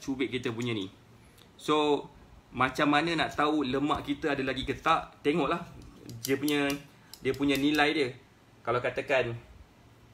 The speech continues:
kalau katakan nilai dia macam ni, tebal, maksudnya banyaklah lemak. Tapi kalau kita makin lama, makin, makin exercise semua, dia makin menipis. Bermaksud, makin kuranglah kita punya lemak. So, itu je lah. Si-,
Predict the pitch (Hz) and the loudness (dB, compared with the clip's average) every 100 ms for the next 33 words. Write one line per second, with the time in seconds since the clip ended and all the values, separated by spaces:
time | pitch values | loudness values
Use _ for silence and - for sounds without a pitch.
0 | - - - 120 143 160 143 127 143 156 | -20 -16 -6 -2 -2 0 0 2 4 4
1 | 143 139 131 135 120 147 - - - - | 4 4 2 2 0 -2 -6 -14 -16 -16
2 | - - - - - - - - 139 123 | -18 -20 -20 -20 -20 -20 -14 -4 0 2
3 | 120 165 - - - - - - - 107 | 4 2 -4 -20 -20 -20 -20 -20 -8 -6
4 | 120 131 160 175 165 - 127 165 113 107 | -2 0 2 2 0 -2 0 2 2 0
5 | 147 175 - 120 151 143 139 131 127 131 | 0 -2 -4 -6 -2 0 0 -2 -4 -2
6 | 127 143 135 143 147 135 131 135 131 135 | -2 -2 0 0 0 -2 -2 -4 -4 -4
7 | - 139 151 151 127 135 127 139 131 139 | -2 -4 -2 -2 -2 -2 -2 -2 0 0
8 | - 160 175 - - - - 127 123 120 | 0 0 -2 -16 -20 -14 -6 -2 -2 0
9 | 190 - - - - - - 131 147 139 | 0 0 -8 -20 -18 -12 -4 -4 -2 0
10 | 165 113 101 104 120 117 120 117 147 156 | 2 2 0 -4 -4 -4 -2 0 4 4
11 | - - 135 123 113 120 131 - 123 | 2 -6 -8 -6 -4 -2 -4 -6 -12